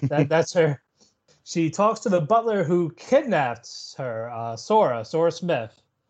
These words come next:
Speaker 2: Mm-hmm.
Speaker 1: And then you find that's not really his name because he used to be a slave. Like, he was a kid, he was an orphan. Someone took care of him.
Speaker 2: Mm-hmm.
Speaker 1: And then, uh, he failed to take care of him because they were poor and the security stopped him. Yes, he got traded around for slavery.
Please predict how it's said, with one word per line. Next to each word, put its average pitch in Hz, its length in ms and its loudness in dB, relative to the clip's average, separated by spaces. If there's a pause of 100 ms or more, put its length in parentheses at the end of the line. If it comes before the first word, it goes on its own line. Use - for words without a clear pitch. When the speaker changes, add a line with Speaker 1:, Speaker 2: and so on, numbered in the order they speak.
(120)
Speaker 2:
Mm-hmm. 113 180 0 (200)
Speaker 1:
And - 100 -20
then 139 180 -2
you 135 80 -6
find 135 200 -4
that's 131 160 -6
not 139 120 -4
really 123 180 -2
his 120 100 -8
name 202 360 2
because 131 380 -2
he 120 80 -6
used 120 160 -6
to 131 80 -14
be 123 80 -4
a 113 80 -4
slave. 151 560 4 (140)
Like, 120 180 -6
he 131 60 -6
was 120 100 -6
a 117 60 -4
kid, 156 180 2
he 139 60 2
was 123 100 -4
an 127 80 -4
orphan. 139 540 -2
Someone 120 240 -8
took 117 160 -8
care 170 180 4
of 147 100 0
him. 147 240 -2 (400)
Speaker 2:
Mm-hmm. 131 380 2 (160)
Speaker 1:
And 127 140 -12
then, 127 260 -2
uh, 120 260 -4
he 127 140 -6
failed 127 240 0
to 120 60 -6
take 160 120 -8
care 170 200 4
of 151 80 0
him 160 160 0
because 113 800 -6 (100)
they 117 80 -10
were 110 120 -6
poor 147 580 4
and 113 140 -10
the 110 160 -8
security 127 440 -4
stopped 139 360 -4
him. 131 320 -4 (500)
Yes, 131 260 -2
he 139 80 -4
got 123 160 0
traded 139 260 0
around 123 320 -2
for 113 100 -14
slavery. 170 920 4